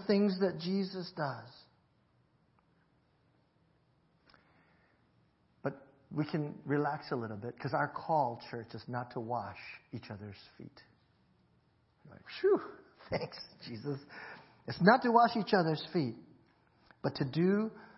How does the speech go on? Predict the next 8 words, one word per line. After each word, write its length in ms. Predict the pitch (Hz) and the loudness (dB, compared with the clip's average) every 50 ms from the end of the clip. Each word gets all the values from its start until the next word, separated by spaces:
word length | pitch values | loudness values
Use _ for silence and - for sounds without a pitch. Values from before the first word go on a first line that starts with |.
| - _ _ _ _ _ _ _ _ _ _ _ _ _ _ _ _ | -20 _ _ _ _ _ _ _ _ _ _ _ _ _ _ _ _
what 140 | 131 123 123 | -8 -8 -6
Jesus 380 | - 139 135 127 143 143 135 - | -6 -8 -6 -6 -8 -10 -12 -12
calls 420 | - - - - 131 127 127 120 | -16 -8 -6 -4 -4 -4 -6 -8
us 160 | 139 135 - - | -8 -10 -10 -8
to 120 | - 143 | -10 -10
do 180 | 120 - 113 98 95 98 98 98 _ _ _ _ _ _ _ _ _ _ _ _ _ _ _ _ _ _ _ _ _ _ _ _ _ _ _ _ _ _ - | -10 -10 -12 -16 -16 -18 -20 -20 _ _ _ _ _ _ _ _ _ _ _ _ _ _ _ _ _ _ _ _ _ _ _ _ _ _ _ _ _ _ -16
in 80 | 110 | -14
service 420 | - - - 131 123 120 135 123 | -14 -10 -8 -8 -8 -8 -10 -12